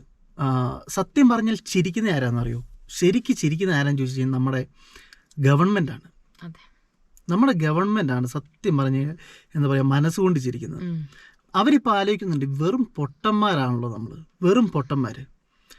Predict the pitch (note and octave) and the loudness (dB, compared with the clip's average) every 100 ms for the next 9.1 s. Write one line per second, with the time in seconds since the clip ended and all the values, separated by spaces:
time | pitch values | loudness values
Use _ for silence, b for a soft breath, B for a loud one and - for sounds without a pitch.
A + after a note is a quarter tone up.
0 | b b b b b F3+ A#3+ D4 C4 - | b b b b b 2 4 4 2 -2
1 | - F#3+ A#3+ D#4+ C4+ B3+ A3+ - A#3 F#3+ | -6 2 4 4 2 2 -2 -2 0 2
2 | E3+ G3+ A#3+ A#3 - _ - G#3 B3 G3 | 2 2 2 0 -4 _ -12 -2 0 2
3 | G#3+ A3+ A#3+ G3+ D#3 C3 A#2+ _ D3 E3+ | 2 2 0 0 0 -2 -6 _ -2 0
4 | G3+ E3 C#3+ C#3+ D3+ F#3 C3+ A#2+ A#2+ A#2+ | 2 0 0 0 0 0 -2 -2 -6 -6
5 | F#3+ G3+ - A3 C3+ A#2+ F2+ D2+ _ _ | -2 -2 0 0 0 -2 -8 -16 _ _
6 | _ _ - F#3+ D#3+ F3 A#3+ C#4+ C4 G#3+ | _ _ -6 2 4 4 2 2 0 0
7 | D#3 _ F#3 G3 E3 D#3+ D3+ F#3+ G#3+ - | -6 _ -10 -8 -6 -2 0 0 -2 -6
8 | B2 C#3 _ _ D#3 D3+ E3 F#3 F3 - | -10 -12 _ _ -2 2 2 2 -2 -6
9 | - | -12